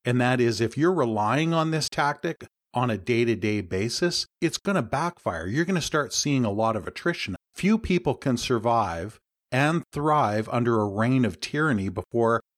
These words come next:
unhealthy amounts of stress. Then we start seeing those absences start to increase, followed by gossip from other people in the office, lower morale, and then you start seeing heads turning over and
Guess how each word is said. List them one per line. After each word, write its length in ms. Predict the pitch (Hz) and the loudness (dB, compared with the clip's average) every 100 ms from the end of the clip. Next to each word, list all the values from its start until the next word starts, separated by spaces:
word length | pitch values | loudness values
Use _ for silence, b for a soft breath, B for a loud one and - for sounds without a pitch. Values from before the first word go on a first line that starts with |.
| _ - | _ -2
unhealthy 680 | 143 170 127 147 160 127 | 0 0 0 -2 -2 0
amounts 380 | 107 110 120 117 | 2 2 0 -2
of 120 | 98 | -8
stress. 520 | - - 123 160 - - _ _ _ _ - | -10 -6 -2 -2 -2 -6 _ _ _ _ -10
Then 300 | 113 147 185 | -2 2 2
we 100 | 185 | 2
start 400 | - - 135 - | 0 0 0 0
seeing 260 | - 131 131 | 0 2 4
those 220 | 127 123 | 2 2
absences 800 | 117 165 165 135 110 - 85 - | 0 0 -2 -4 -2 -4 -4 -4
start 380 | - 104 87 - | -2 -2 -2 -6
to 160 | - | -8
increase, 640 | 101 87 - - 73 78 - | -8 -8 -10 -10 -10 -8 -6
followed 500 | 135 127 127 123 - | 0 0 2 0 0
by 340 | 107 101 101 - _ _ - | -2 0 -4 -6 _ _ -10
gossip 520 | 107 117 131 - 139 - - | -2 2 2 0 -6 -6 -2
from 140 | 127 | 0
other 180 | 120 123 - | 2 2 0
people 320 | 131 135 127 | -2 0 0
in 60 | |
the 140 | 127 120 | 2 2
office, 480 | 117 117 131 120 - _ _ - | 2 0 -2 -4 -6 _ _ -6
lower 440 | 110 123 131 135 | 0 2 4 2
morale, 760 | 127 120 107 107 107 107 107 107 _ - | 2 0 2 2 2 2 2 0 _ -4
and 120 | 131 | 0
then 140 | 139 | 2
you 80 | 123 | 0
start 320 | 107 123 104 | 0 -2 -2
seeing 300 | - 117 98 | -4 -4 -4
heads 340 | 85 101 92 - | -4 -6 -6 -8
turning 400 | - 113 95 90 | -6 -6 -4 -2
over 440 | 90 87 90 87 | -2 -2 -2 -2
and 180 | 82 | -4